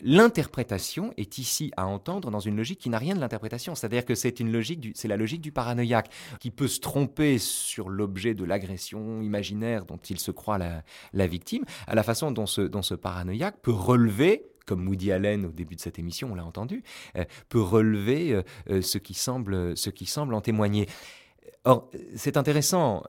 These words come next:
euh, qu'il emploie ce mot d'interprétation, parce que qu'est-ce que c'est que l'interprétation ?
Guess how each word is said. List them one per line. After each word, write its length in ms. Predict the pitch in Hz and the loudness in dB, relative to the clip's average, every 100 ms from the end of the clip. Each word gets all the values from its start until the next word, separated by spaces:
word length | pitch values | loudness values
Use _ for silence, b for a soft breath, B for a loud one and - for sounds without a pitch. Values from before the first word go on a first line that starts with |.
| - | -8
euh, 120 | 92 | -8
qu'il 240 | - 107 | 0 2
emploie 240 | 113 - 156 | 2 2 2
ce 120 | 123 | 2
mot 240 | 117 139 | 2 2
d'interprétation, 800 | 127 123 117 104 95 117 127 120 | 2 2 2 -2 -8 -8 -8 -8
parce 140 | 156 - | -10 -10
que 80 | |
qu'est-ce 240 | 101 143 120 | -10 -8 -6
que 80 | 117 | -6
c'est 220 | - 123 | -6 -8
que 160 | - | -6
l'interprétation ? 880 | 95 90 95 92 85 87 85 - 139 | -4 -2 -4 -6 -8 -10 -10 -12 -12